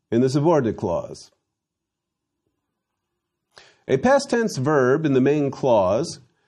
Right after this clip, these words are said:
can also be accompanied by a pluperfect subjunctive in the subordinate clause. Please repeat. "Cum Caesar non pugnavissit, vincit."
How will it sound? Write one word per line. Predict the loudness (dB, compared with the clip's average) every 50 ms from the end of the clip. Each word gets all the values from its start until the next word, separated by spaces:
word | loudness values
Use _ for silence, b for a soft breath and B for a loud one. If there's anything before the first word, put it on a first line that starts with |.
| _ _ _ _ _ _
can | 0 2 2
also | 2 2 2 2 0 2
be | 2 2
accompanied | 0 0 0 0 0 0 0 0 0 0 0 0 0 -2 -4 -6 -8 -4
by | -2 0 0 0
a | 0 -2
pluperfect | -4 -4 -2 0 0 2 0 -2 -4 -4 -4 -4 -4 -4 -6 -8 -8 -6
subjunctive | -6 -6 -6 -4 -4 -2 -2 -2 -2 -4 -4 -4 -6 -8 -4
in | -2 0 0
the | 0
subordinate | 0 -2 -2 0 2 2 2 2 2 0 -2
clause. | -4 -4 -4 -4 -4 -6 -8 -12 -18 -20 _ _ _ _ _ _ _ _ _ _ _ _ _ _ _ _ _ _ _ _
Please | -2 0 0 2 2
repeat. | 0 0 2 0 0 -2 -6 -14 -20 _ _ _ _ _ _ _ _ _ _ _ _ _ _ _ _ _ _ _ _ 2
"Cum | 4 6 6 4 4
Caesar | 4 4 4 4 2 0 0 0 2 2 4 4 4 2
non | 4 4 4 4 4 4 4 4 2 0
pugnavissit, | 0 2 2 4 6 6 4 4 4 4 4 4 4 2 -2 -6 -8 -8 -10 -12 -18 -20 _ _ _ _ _ _ _ _ _ _ _ _ _ _ _ _ _ _ _ _ _ _ _ _ _ _ _ _ _ _ _ _ _ _ _ _ _ _ -6 -2
vincit." | 0 0 0 0 -2 -6 -12 -16 -16 -20